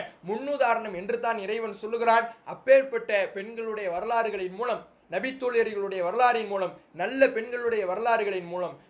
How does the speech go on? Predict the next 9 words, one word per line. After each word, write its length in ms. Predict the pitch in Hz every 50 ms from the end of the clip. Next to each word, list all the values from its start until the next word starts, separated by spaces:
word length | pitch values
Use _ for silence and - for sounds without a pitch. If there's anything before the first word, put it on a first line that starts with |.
| _
நாம் 340 | 151 160 190 233 247 240 -
படிப்பினை 460 | 190 185 196 262 262 - 254 240 226 226
பெற 220 | 226 196 214 220
வேண்டும் 320 | 202 208 196 196 196 185
என்பதற்காக 640 | 180 175 175 175 175 175 175 175 170 170 170 170 165 -
இந்த 180 | 170 175 170 156 156
வகுப்பு 340 | 165 180 208 220 - 196 190
ஏற்பாடு 340 | 190 202 190 196 185 185
செய்யப்பட்டிருக்கிறது. 760 | 180 - 175 175 170 170 170 175 165 160 - 165 170 196 247